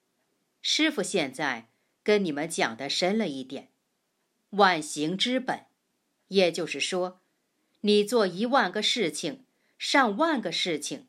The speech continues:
几千万个事情，必须要有功德之身来做啊。也就是你必须要用佛性，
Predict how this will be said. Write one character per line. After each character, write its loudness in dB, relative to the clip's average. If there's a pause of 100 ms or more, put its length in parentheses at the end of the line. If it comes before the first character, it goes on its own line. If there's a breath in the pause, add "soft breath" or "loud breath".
(540)
几 2
千 4
万 2
个 -2
事 0
情， -10 (440)
必 2
须 -2
要 2
有 -6 (240)
功 4
德 -4
之 2
身 0 (180)
来 2
做 0
啊。 -8 (680)
也 4
就 0
是 -4 (360)
你 4
必 -2
须 -4
要 4
用 -4
佛 0
性， -4